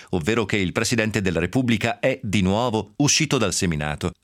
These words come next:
Subito presente anche il Monsignore di complemento,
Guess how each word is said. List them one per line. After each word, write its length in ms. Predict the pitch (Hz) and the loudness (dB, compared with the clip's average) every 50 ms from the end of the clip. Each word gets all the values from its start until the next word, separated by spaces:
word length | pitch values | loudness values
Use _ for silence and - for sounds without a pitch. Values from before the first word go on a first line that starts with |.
| _ _ _ | _ _ _
Subito 400 | - - 202 190 147 131 143 131 | 0 0 2 2 2 2 2 2
presente 500 | - 151 160 165 214 220 202 - 196 - | 2 2 2 2 2 0 2 2 0 0
anche 280 | - 165 175 170 170 160 | 2 -2 0 0 0 0
il 160 | 143 135 139 | 2 2 2
Monsignore 560 | 156 180 180 - - 156 156 175 208 208 190 | 2 2 2 2 2 2 2 4 4 2 2
di 80 | 165 151 | 0 0
complemento, 800 | - 185 175 175 190 190 139 98 80 76 - 90 85 - - | 0 0 2 2 2 2 2 2 0 -2 -2 -2 -2 -2 -6